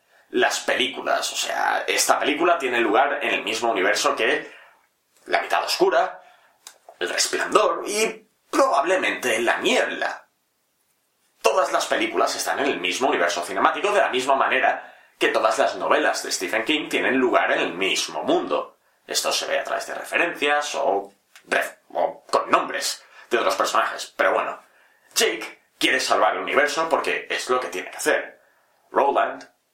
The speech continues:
tiene que matar al hombre de negro para vengar a su padre. Ya está. La trama es un boceto.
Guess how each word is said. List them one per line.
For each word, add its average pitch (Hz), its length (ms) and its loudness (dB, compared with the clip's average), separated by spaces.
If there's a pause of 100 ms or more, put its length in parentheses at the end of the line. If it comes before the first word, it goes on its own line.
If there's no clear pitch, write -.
(120)
tiene - 260 -4
que 101 140 0
matar - 340 2
al 104 100 -6
hombre 104 200 0
de - 80 -2
negro 123 320 2
para - 180 4
vengar 82 300 0
a - 40 -4
su - 120 -6
padre. - 400 0 (800)
Ya 123 140 2
está. - 420 -4 (960)
La 185 160 0
trama 180 380 0 (580)
es 143 280 0
un 160 120 0
boceto. - 540 -2